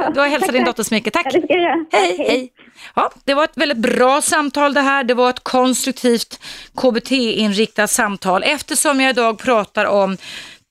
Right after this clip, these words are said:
Speaker 2: temat, livstemat underkastelse. Och det som man då får göra, nu var Susannas dotter åtta år, men om du är vuxen och känner igen dig i det här,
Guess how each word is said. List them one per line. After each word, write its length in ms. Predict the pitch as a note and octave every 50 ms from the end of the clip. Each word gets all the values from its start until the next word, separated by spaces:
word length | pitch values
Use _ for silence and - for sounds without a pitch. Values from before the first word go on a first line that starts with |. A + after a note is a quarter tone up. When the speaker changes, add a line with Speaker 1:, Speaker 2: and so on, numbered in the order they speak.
| - -
Speaker 2:
temat, 540 | B3 A#3+ G#3+ G#3 F#3+ F#3 F#3+ F#3+ F#3+ - E3
livstemat 800 | E3 G#3 A3 G3+ - - - - - G#3 F#3+ F3+ F3+ F3+ F3+ - - -
underkastelse. 1300 | - A3 A3 G3+ F#3 E3+ D#3+ - - - - - - F#3+ - E3 - - - E3+ - F3+ - - F#3 G3 - - - - - - - - - - - -
Och 140 | - D4
det 220 | B3 D4+ C4+ C4+ C4+
som 260 | - - D4+ C#4 C4+
man 180 | C#4 C#4 C4 A#3
då 100 | A#3+ G#3+
får 160 | - C#4+ C#4
göra, 500 | G#3 D#4 F4+ F#4 D#4 C4 C#4 E4+ G#4+ D#4+
nu 320 | A#3+ A#3+ B3+ B3 - A#3
var 180 | G#3 B3 B3 A#3
Susannas 440 | - B3 A3+ C4 B3+ A3 A3 G#3 -
dotter 300 | A#3 A3 - - A3+ -
åtta 400 | - A#3 - - - - D#4 -
år, 240 | A4 G#4 - G#3+ G#3+
men 100 | A3+ A#3
om 80 | A3+
du 100 | G3+ A3+
är 40 | A#3
vuxen 640 | G#3+ C4 D#4 - - - - - - - - E4 -
och 100 | - D4+
känner 240 | C4 - E4+ E4+ D#4
igen 200 | C#4+ C4+ B3+ B3
dig 80 | A#3+ B3
i 40 | A#3+
det 80 | A3
här, 160 | G3+ G3 G3+